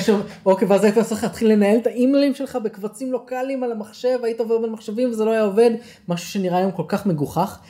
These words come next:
כי יש לנו את הענן שמאפשר לכל הדברים להיות גמישים, ומאפשר להעביר, הכי חשוב, מאפשר לנו להעביר את האחריות לשחקנים שיתמכו בדברים האלה. שוב, כמו עם הפיצה, אתה לא רוצה להתעסק בלטחון את הקמח, אתה עכשיו פיצריה,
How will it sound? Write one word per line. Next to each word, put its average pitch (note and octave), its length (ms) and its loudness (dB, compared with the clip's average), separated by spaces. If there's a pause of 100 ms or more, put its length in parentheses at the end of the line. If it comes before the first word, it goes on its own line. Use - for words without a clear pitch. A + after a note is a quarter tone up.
(320)
כי G3+ 140 4
יש A3+ 140 2
לנו B3+ 100 6
את A#3 80 -2
הענן D#3+ 560 4
שמאפשר D#3+ 720 -4
לכל G#3 340 0
הדברים G3+ 240 0
להיות F#3+ 200 0
גמישים, D#3 480 -2
ומאפשר D#3 360 -2
להעביר, A3+ 340 2 (300)
הכי - 220 0
חשוב, F3+ 460 0
מאפשר D#3+ 300 -2
לנו G#3+ 460 4
להעביר F3+ 260 4
את G#3+ 80 -6
האחריות G3+ 600 0 (300)
לשחקנים A3 480 -2
שיתמכו A3 500 -2
בדברים A3+ 440 4
האלה. G#3+ 240 0 (360)
שוב, C4 340 -4
כמו A3 180 0
עם C4+ 120 2
הפיצה, C4 480 0 (360)
אתה F3+ 200 -8
לא A#3+ 140 0
רוצה B3+ 340 0
להתעסק A#3+ 460 0
בלטחון A#3 460 2
את A#3+ 120 -2
הקמח, B3 480 -2
אתה C4 180 0
עכשיו C4 300 -2 (100)
פיצריה, A#3+ 520 0